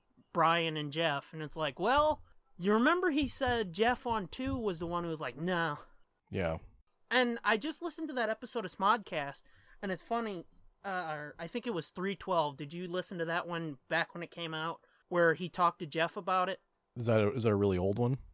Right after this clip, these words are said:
Speaker 1: Yeah, it's three twelve. They're up to, like, three sixty something now.
Speaker 2: Oh, yeah, I think I listened to that one back then.
Speaker 1: Yeah, well, I've had it on my phone since, and I decided, hey, that fucking ain't happening now, so let's re-listen to this. And it's fucking funny, because on that episode, he said,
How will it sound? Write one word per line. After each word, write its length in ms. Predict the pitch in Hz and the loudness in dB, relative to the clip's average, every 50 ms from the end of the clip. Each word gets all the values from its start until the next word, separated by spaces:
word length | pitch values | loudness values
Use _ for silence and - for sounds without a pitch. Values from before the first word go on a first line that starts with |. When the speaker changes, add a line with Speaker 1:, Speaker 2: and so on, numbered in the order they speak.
| - _ - | -20 _ -4
Speaker 1:
Yeah, 260 | 180 226 190 147 120 - | 0 0 0 0 -2 -6
it's 200 | _ - - - - | _ -18 -20 -14 -6
three 180 | 185 190 180 | -6 -6 -6
twelve. 460 | 160 - - 180 165 147 127 120 127 131 | -6 -6 -2 0 0 0 -2 -4 -8 -4
They're 140 | 151 160 | 0 0
up 100 | 156 - - | 0 0 -4
to, 80 | 165 | -6
like, 220 | 143 143 143 139 - | -6 -6 -6 -6 -10
three 220 | - 156 160 156 | -10 -6 -6 -6
sixty 380 | 156 - - 156 - - - 131 | -6 -6 -10 -12 -12 -12 -14 -14
something 320 | - - 143 - - 127 135 | -12 -12 -12 -12 -12 -10 -8
now. 280 | 139 135 131 127 - _ _ _ _ - | -6 -6 -6 -8 -10 _ _ _ _ -2
Speaker 2:
Oh, 340 | - 107 101 95 87 87 87 - - _ _ _ _ - | 0 2 2 4 2 0 -4 -8 -14 _ _ _ _ -6
yeah, 280 | 113 135 139 135 120 110 | -2 2 4 6 6 6
I 40 | 110 | 6
think 160 | - 180 175 | 4 2 2
I 60 | 151 104 | 2 2
listened 320 | 92 90 - - 98 87 | 2 0 -2 -2 -6 -4
to 60 | 85 | -4
that 160 | 85 85 78 | -4 -4 -4
one 140 | 73 85 92 | -4 -6 -6
back 220 | 92 82 82 - _ | -6 -6 -6 -6 _
then. 280 | 90 90 92 95 98 - - - - - _ | -8 -6 -6 -6 -8 -10 -12 -20 -20 -18 _
Speaker 1:
Yeah, 300 | - 202 202 175 156 143 - - - | -2 0 0 2 0 0 -4 -4 0
well, 160 | 202 196 202 | 2 2 4
I've 380 | 196 220 240 262 277 247 220 - - | 4 6 4 4 4 2 -2 -10 -10
had 300 | 170 180 202 208 214 208 | -4 2 4 4 4 4
it 100 | 196 185 | 2 -4
on 140 | 185 185 180 | -4 -2 -2
my 120 | 175 156 | -2 -4
phone 440 | - - - 170 175 175 185 185 160 | -4 -4 -4 -2 -2 -2 -2 -4 -6
since, 580 | - - - 151 151 160 202 - - - - _ - | -8 -8 -8 -6 -6 -6 -6 -8 -12 -18 -18 _ -6
and 100 | 180 175 | -2 -2
I 80 | 175 175 | -2 -2
decided, 540 | 165 170 - - - 180 180 180 180 185 190 | -2 -6 -6 -2 0 2 2 2 0 -4 0
hey, 380 | 226 311 392 403 330 196 156 156 - _ - | 2 2 2 4 0 -2 -4 -6 -14 _ -14
that 320 | 185 170 214 269 311 - | -2 0 2 2 0 -2
fucking 340 | - - 240 220 - 233 220 | -2 -2 -2 0 0 -2 -4
ain't 160 | 226 233 220 | -2 -2 -2
happening 380 | 226 277 330 339 - 269 208 196 | -2 -2 -2 -2 -2 -2 -2 0
now, 180 | 185 170 160 147 | 0 0 0 0
so 140 | - - 185 | -2 -4 -4
let's 220 | 233 - - - | -4 -4 -4 -4
re-listen 440 | 254 240 226 220 226 220 - 220 190 | -6 -4 0 0 0 0 -2 -6 -6
to 60 | 185 180 | -2 0
this. 220 | 214 240 208 - | 0 0 0 0
And 120 | 180 175 190 | -2 -4 -4
it's 120 | 180 - | -4 -8
fucking 400 | - - - 349 381 - 392 254 175 | -8 0 0 0 2 2 -2 -2 -2
funny, 300 | - - 262 262 226 175 | 2 2 2 2 2 0
because 320 | 156 147 - - 180 165 - | -4 -6 -4 -4 -6 -6 0
on 220 | 180 185 233 269 294 | 4 4 4 4 4
that 200 | 302 269 - - | 2 0 0 -2
episode, 520 | 185 185 - 233 - - 254 254 254 220 | -6 -6 -6 -10 -4 -2 0 0 0 -2
he 140 | - 233 214 | -4 -6 -6
said, 380 | - - 226 202 185 175 151 | -2 0 0 2 2 0 -2